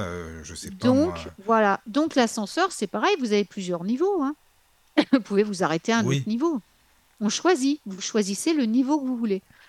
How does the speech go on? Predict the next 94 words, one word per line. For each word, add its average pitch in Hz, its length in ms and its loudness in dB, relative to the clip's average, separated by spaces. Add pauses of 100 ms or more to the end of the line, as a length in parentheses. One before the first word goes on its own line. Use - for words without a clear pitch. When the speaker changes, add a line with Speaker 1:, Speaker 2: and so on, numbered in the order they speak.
(200)
Speaker 2:
Moi, 285 300 4
je 320 60 -8
suis - 180 0
av-, 226 180 2
assez 220 260 0
aventurière, 226 680 0
moi 226 100 0
j'ai 202 160 -6
toujours 226 320 -4
fait 285 160 2
le 247 60 -2
plus - 180 -4
haut, 196 180 0
moi, 165 140 -10
à 156 40 -6
chaque 175 220 -8
fois. - 160 -14 (580)
Je 185 60 -8
me 185 60 -4
suis 202 160 -6
dit, 233 120 0
je 214 80 2
vais 196 100 4
tout - 280 -6
en 190 80 2
haut, 226 180 4
je 214 60 0
vois 185 140 0
pas 180 60 -2
pourquoi 175 200 0
Speaker 1:
Tu 117 80 2
Speaker 2:
je 110 60 2
Speaker 1:
verras 180 120 -2
Speaker 2:
passerais 185 140 -2
Speaker 1:
bien, - 80 0
Speaker 2:
par 185 100 4
le 180 60 0
Speaker 1:
puis 185 80 -4
Speaker 2:
milieu. 208 140 2
Speaker 1:
c'est 254 80 -4
bon. 117 240 -4
Oui, 123 140 0
Speaker 2:
Ouais, 143 40 2
Speaker 1:
voilà, 233 160 6
Speaker 2:
moi, 220 160 4
c'est - 60 -4
Speaker 1:
c'est 311 60 4
Speaker 2:
un 254 120 4
peu 285 120 2
Speaker 1:
ça. 302 40 4
Speaker 2:
ce - 80 -8
que 240 140 -2
je - 80 -6
fais. 180 200 -2
Je 185 60 -6
dis, 190 100 -6
bon, 233 200 -2
je 208 60 -2
vais 202 100 4
tout 220 220 -4
en 190 60 2
haut, 254 160 2
on 226 60 2
verra, 175 240 0
hein, 175 140 -6
bon. 165 140 -8 (640)
Speaker 1:
Mm, 117 80 -6
Speaker 2:
Parce 185 180 -2
Speaker 1:
mm. - 40 -10
Speaker 2:
que, 233 80 -8
euh, 190 280 2
je 180 60 -4
suis - 140 -6
du 180 100 -6
genre 208 220 0
ca-, 208 200 2
j'ai, 196 240 -4
j'ai 196 180 -2
jamais 247 300 4
eu 233 80 0
peur 262 240 2
de, 202 220 0
de 185 140 -4
remettre 208 360 -2
les 196 80 -4
choses 214 320 -6
en, 180 260 -8
en 185 120 -8
cause. 170 320 -8
Mais 170 100 -4
ça, 233 160 0
c'est - 140 -4
ma 175 120 -2
nature. 196 380 -4